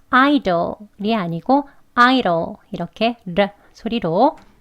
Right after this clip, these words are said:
발음해서 두 번 읽어볼게요. idle,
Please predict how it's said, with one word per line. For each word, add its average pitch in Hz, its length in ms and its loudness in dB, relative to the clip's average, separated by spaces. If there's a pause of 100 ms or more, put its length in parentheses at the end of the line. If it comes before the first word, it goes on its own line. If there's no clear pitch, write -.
(220)
발음해서 226 1000 -2
두 - 100 -16
번 190 180 -6
읽어볼게요. 196 920 -2 (920)
idle, 202 680 2